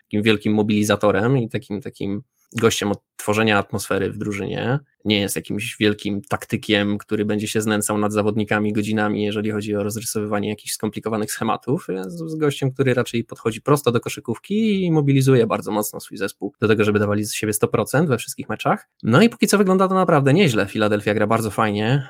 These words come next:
E, Embiid wydaje się być zawodnikiem nie do zatrzymania. Konkuruje tutaj mocno z Jokiciem o tytuł najlepszego centra w N B A. No i generalnie grają fajnie. No, no Ben Simmons gra swoje. Nawet ostatnio o, jakieś zaczyna oddawać rzuty.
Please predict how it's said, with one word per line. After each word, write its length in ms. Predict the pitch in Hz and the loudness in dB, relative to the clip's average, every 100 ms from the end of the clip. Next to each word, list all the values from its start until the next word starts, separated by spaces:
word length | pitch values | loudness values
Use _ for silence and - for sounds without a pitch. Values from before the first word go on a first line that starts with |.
| - | -10
E, 580 | 110 107 104 104 101 110 | -4 -2 -2 -2 -4 0
Embiid 320 | 113 117 104 | 2 2 2
wydaje 320 | 104 107 104 | 4 4 4
się 120 | - | 2
być 440 | 104 - - - 110 | -4 -4 -4 -4 -6
zawodnikiem 500 | 107 107 107 104 110 | -4 -2 -2 0 0
nie 100 | 110 | 2
do 100 | 107 | 2
zatrzymania. 600 | 107 - 113 101 101 113 | 0 -4 -2 -2 0 -2
Konkuruje 500 | - 110 - 107 101 | -2 -6 -2 2 2
tutaj 240 | 101 107 107 | 0 -2 2
mocno 320 | 113 - 110 | 2 0 -4
z 40 | |
Jokiciem 520 | 107 120 - 104 117 | -6 -6 -8 -4 -2
o 140 | - - | -2 -6
tytuł 300 | 107 113 110 | -8 -8 -6
najlepszego 440 | 107 104 - 107 | -2 -4 -4 -6
centra 340 | - 104 104 104 | -4 -4 -4 -4
w 40 | |
N 120 | 107 | -4
B 80 | 110 | -2
A. 240 | 107 117 165 _ | 2 2 0 _
No 100 | 226 | -2
i 120 | 240 - _ | -2 -4 _
generalnie 460 | - 226 233 285 156 | -4 0 2 4 4
grają 260 | 113 104 107 | 4 2 0
fajnie. 440 | - 87 92 - | 2 0 0 -6
No, 120 | - | -2
no 120 | 202 | 0
Ben 200 | 214 220 | 4 4
Simmons 340 | 208 214 185 160 | 6 6 6 4
gra 180 | 156 131 | 2 2
swoje. 340 | - 101 110 | 2 2 4
Nawet 300 | 123 151 147 | 2 2 0
ostatnio 400 | 123 139 131 143 131 | 0 0 2 4 6
o, 360 | 123 120 110 | 6 4 4
jakieś 560 | 110 110 117 110 - 113 | 2 0 -2 -2 -4 -4
zaczyna 540 | 110 110 - 120 110 - | -2 -2 0 2 2 2
oddawać 600 | 120 123 120 135 120 110 | 0 -2 4 6 6 2
rzuty. 500 | 117 110 - 101 | -2 -4 -4 -6